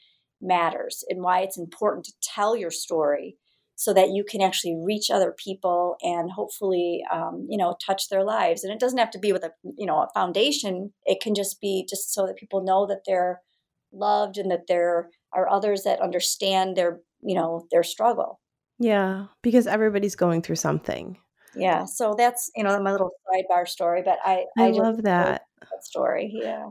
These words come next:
Speaker 2: I love that story, and I also think it shows, I think your life shows this so gorgeously, just the intersection of joy and pain,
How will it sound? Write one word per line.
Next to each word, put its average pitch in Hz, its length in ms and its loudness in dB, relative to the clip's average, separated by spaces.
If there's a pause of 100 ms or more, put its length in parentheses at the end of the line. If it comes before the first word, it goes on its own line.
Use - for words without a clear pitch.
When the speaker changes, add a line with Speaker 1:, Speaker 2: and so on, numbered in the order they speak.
(160)
Speaker 2:
I 233 120 2
love 233 200 4
that 247 180 -2
story, 214 240 2
and 214 120 2
I 214 80 2
also 254 340 2
think 233 240 0
it - 160 0
shows, 202 300 4
I 214 100 2
think 240 180 2
your 214 120 2
life 185 280 2 (400)
shows 190 340 4
this 175 220 -2 (300)
so 233 340 2
gorgeously, 180 840 0
just 220 220 2
the - 140 2
intersection 190 640 2
of 175 120 2
joy 170 240 4
and 170 200 4
pain, 170 540 2